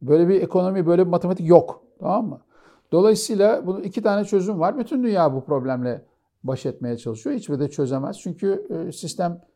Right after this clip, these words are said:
bozuk. Emeklilik yaşını ötelemek ve, e, veya emekli, e, maaşlarını düşürmek.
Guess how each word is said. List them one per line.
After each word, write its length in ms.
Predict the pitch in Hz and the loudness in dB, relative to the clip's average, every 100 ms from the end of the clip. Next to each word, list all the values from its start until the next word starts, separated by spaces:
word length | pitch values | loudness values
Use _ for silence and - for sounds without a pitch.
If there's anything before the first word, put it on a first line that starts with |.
| _ - | _ -10
bozuk. 440 | 123 117 180 - _ _ _ _ _ | -8 -8 -10 -20 _ _ _ _ _
Emeklilik 540 | 269 180 190 - 180 175 | -6 -4 -4 -6 -6 -4
yaşını 400 | 156 143 127 - | -6 -4 -6 -6
ötelemek 760 | 160 - 170 170 208 - _ _ _ _ _ _ _ _ _ _ _ | -6 -4 -4 -4 -10 -14 _ _ _ _ _ _ _ _ _ _ _
ve, 440 | 147 175 196 - - _ _ _ 349 | -2 2 2 0 -10 _ _ _ -12
e, 220 | 156 135 | -10 -6
veya 480 | 135 135 - - - | -2 -2 -4 -8 -12
emekli, 640 | 165 170 170 170 175 - _ 349 - | -8 -8 -6 -6 -6 -8 _ _ -14
e, 40 | - - 156 | -12 -12 -10
maaşlarını 760 | 131 127 - - 131 170 302 311 226 208 185 | -8 -8 -8 -14 -12 -12 -14 -18 -18 -14 -12
düşürmek. 640 | 202 180 127 117 _ _ | -10 -10 -10 -14 _ _